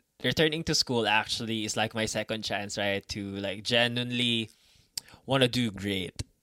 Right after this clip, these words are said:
wanna excel. So that's my mindset right now. Because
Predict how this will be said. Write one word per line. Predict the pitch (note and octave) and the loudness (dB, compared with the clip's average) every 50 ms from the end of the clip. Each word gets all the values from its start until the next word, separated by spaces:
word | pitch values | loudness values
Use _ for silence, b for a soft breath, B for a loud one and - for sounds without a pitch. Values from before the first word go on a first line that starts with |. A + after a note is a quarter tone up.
| _ _ _ _ _ _ _ - - | _ _ _ _ _ _ _ -16 -10
wanna | - A#2+ B2+ B2+ B2 | -2 0 2 2 2
excel. | G#2+ G#2+ - - - - A2+ A2 G2+ G2 F#2+ F#2 A2 - - - | 2 2 0 0 0 0 2 0 0 0 -2 -4 -6 -8 -8 -4
So | - - D3+ D3+ | 0 2 4 6
that's | E3 F3+ F3 E3+ | 6 6 6 6
my | E3+ D3+ C#3 | 4 4 6
mindset | B2 A2+ A2+ A2+ - A2+ G#2 - | 6 6 4 4 4 2 2 2
right | A2 G#2+ G2+ - | 0 0 0 -2
now. | G#2 G2+ G2+ G#2 G#2+ G#2 G2 - _ | -4 -4 -4 -4 -6 -8 -12 -16 _
Because | - D3 - E3+ - - - - | -2 0 2 2 2 0 -4 -8